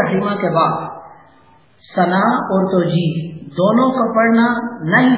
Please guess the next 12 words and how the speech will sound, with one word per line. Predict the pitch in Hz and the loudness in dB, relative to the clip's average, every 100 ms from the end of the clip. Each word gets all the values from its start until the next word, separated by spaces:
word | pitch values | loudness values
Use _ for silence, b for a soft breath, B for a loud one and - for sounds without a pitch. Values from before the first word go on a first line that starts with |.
| 233 | 2
تو | 180 | 0
واجب | 175 185 226 214 | 0 0 0 0
ہے، | 233 226 | -2 2
نہ | 277 | 4
ہی | 269 - | 4 2
سنت | 190 170 156 | -2 -4 -4
ہے۔ | - - - - - _ _ _ _ _ | -8 -12 -16 -20 -20 _ _ _ _ _
امام | 175 196 202 190 | -6 -4 -2 -2
مالک | 190 190 - | -2 -2 -4
کیا | - | -4
فرماتے | 196 185 180 190 190 | -2 -2 -2 -2 -4
ہیں؟ | 240 | -4